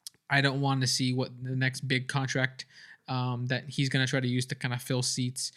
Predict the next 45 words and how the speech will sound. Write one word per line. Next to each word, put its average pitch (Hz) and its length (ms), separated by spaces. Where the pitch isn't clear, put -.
and 131 120
sell 127 180
jerseys. 127 480
I 120 80
really 123 260
wanna 127 220
see 127 300
a 135 100
more 131 180
consistent 127 680
kinda 127 200
team 127 360
building 120 320
process. 131 720
Um, 123 580
we 139 140
have 127 160
multiple 131 440
holes 127 240
to 139 80
fill, 127 260
so 117 400
I 127 80
want 127 260
the 123 60
money 120 220
kinda 123 220
spread 131 320
around, 131 480
um, 123 500
and 131 100
also 139 260
into 135 200
the 127 100
minors, 127 480
um, 123 200
because 123 240
we 131 60
got 127 220
tons 139 180
of 131 80
exciting 131 360
players 127 260
coming 131 360
up 135 240